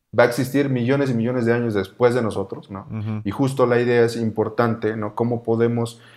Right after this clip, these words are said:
Speaker 1: eh, hacer y mirar, eh, el, el uso de los recursos, ¿no? Desde una manera, eh, racional, o sea, pensando en nuestra supervivencia, ¿no? En la supervivencia de, de esto otro, ¿no? O sea, creo que esta relación,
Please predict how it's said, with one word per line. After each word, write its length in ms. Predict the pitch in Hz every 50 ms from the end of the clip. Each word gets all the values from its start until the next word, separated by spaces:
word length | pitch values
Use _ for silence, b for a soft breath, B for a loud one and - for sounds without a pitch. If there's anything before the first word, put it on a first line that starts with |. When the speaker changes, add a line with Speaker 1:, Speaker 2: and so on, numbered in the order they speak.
| B B B
Speaker 1:
eh, 260 | 101 101 98 98 -
hacer 640 | 104 101 98 - - - 135 123 120 117 120 110 -
y 120 | - 110 101
mirar, 600 | 101 101 98 98 107 110 117 117 117 110 - -
eh, 500 | 104 101 95 90 90 87 85 82 - - -
el, 200 | 95 95 87 -
el 200 | 107 101 95 98
uso 280 | 110 123 117 - 123 113
de 60 | 107
los 120 | 107 101
recursos, 640 | 110 107 - - 131 131 120 - - 113 113 - - 101
¿no? 240 | 98 101 117 - B B B B B B
Desde 240 | - 92 98 90 101 107
una 180 | 110 110 110
manera, 720 | 107 101 95 101 101 104 104 98 95 87 76 73 - - - _ _ _ _ -
eh, 100 | 92 92
racional, 680 | 87 101 104 101 - 107 101 139 170 165 - - - -
o 60 | 90
sea, 180 | - 92 90 -
pensando 560 | 101 101 101 98 - 127 127 139 156 151 156
en 100 | 127 113
nuestra 380 | 120 139 165 165 - 117 101
supervivencia, 640 | 92 90 82 82 85 85 82 82 85 82 82 - 85
¿no? 120 | 87 92 101
En 60 | 110
la 80 | 117
supervivencia 640 | 117 110 98 - 98 95 95 98 98 101 - 104 101
de, 200 | 98 92 85 - b b b b b b
de 200 | - 95 92 95
esto 240 | 95 95 - 98 104
otro, 360 | 117 131 135 131 - - - -
¿no? 260 | 87 92 101 110 - -
O 40 |
sea, 400 | 95 - 87 82 78 - - - -
creo 160 | - 85 90
que 80 | - 107
esta 160 | - - 107
relación, 600 | 107 107 107 107 104 - - 127 120 117 113 B